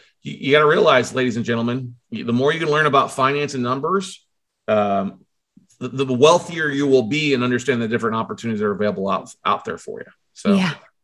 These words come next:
Speaker 2: that's very, that's very true. And that's why I wanted to do this for my audience. So thank you so much for actually coming on, because I was just like,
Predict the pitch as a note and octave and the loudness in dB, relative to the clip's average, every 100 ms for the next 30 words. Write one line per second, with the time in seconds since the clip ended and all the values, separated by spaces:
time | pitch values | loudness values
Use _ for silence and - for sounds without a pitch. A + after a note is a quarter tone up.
0 | _ G3+ G#3 - G3 A3 G#3+ G#3 G3+ G3 | _ 0 0 0 4 6 8 6 4 0
1 | F#3+ G3 G3+ G3 G3+ - F#3+ G3 G3+ G#3 | 0 0 2 2 0 -4 -4 -2 -2 -2
2 | A3+ G3+ G3+ G3 - E3 G3 G3+ G3 - | 0 2 0 -2 -6 -4 -2 -2 -4 -6
3 | F#3 F3+ F3 F3+ F#3+ F3+ E3 - - F#3 | -4 -2 0 0 0 -4 -6 -12 -6 -4
4 | F#3+ F#3+ - F3+ F3 F3 - F3+ - E3 | -4 -4 -4 -2 0 -2 -2 -2 2 0
5 | - F3 - F3 F3 G3 F#3 F#3 F#3 F#3+ | 0 -6 -2 0 4 4 4 2 2 2
6 | F3+ F#3 - F3 E3+ | 2 -2 -2 -2 -2